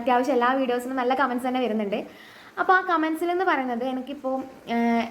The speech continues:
ഒറ്റ വാക്കിൽ റിപ്ലൈ കൊടുക്കാൻ പറ്റിയ കമന്റും ഉണ്ട്, അല്ലാതെ ഇപ്പോൾ നമുക്ക് അവർക്ക് ഉള്ള-, ഉണ്ടാവുന്ന ഡൗട്ട്, അങ്ങനെ ഒരു ഒറ്റ വാക്കിൽ ഡൗട്ട് തീർത്ത് കൊടുക്കുമ്പോൾ അതെനിക്കൊരു തൃപ്തികരമായി തോന്നുന്നില്ല. ചില കാര്യങ്ങൾ അവർ സംശയം കൊണ്ട്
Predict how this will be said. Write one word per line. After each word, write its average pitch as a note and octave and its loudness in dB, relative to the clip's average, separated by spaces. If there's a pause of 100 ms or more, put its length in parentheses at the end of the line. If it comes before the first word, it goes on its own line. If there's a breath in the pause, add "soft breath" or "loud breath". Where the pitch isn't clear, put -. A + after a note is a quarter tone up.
(120)
ഒറ്റ C4+ 0 (100)
വാക്കിൽ D#4+ 2
റിപ്ലൈ D4 0
കൊടുക്കാൻ C#4 2
പറ്റിയ C#4 0
കമന്റും B3 2
ഉണ്ട്, A3+ 0 (440 loud breath)
അല്ലാതെ D4+ 6
ഇപ്പോൾ D#4 -2
നമുക്ക് C#4 -2
അവർക്ക് C4 -4 (140)
ഉള്ള-, C#4 2
ഉണ്ടാവുന്ന C4+ 2
ഡൗട്ട്, B3+ 2 (100)
അങ്ങനെ B3+ -2
ഒരു C#4 4
ഒറ്റ C4 -6 (120)
വാക്കിൽ C#4+ -2 (260)
ഡൗട്ട് C4 0 (100)
തീർത്ത് C4 0
കൊടുക്കുമ്പോൾ B3+ 2
അതെനിക്കൊരു C4 0
തൃപ്തികരമായി C4+ 2 (480 loud breath)
തോന്നുന്നില്ല. E4 4 (440 loud breath)
ചില F4+ 4
കാര്യങ്ങൾ F4 2
അവർ E4+ 0 (100)
സംശയം D4+ -2
കൊണ്ട് D#4 0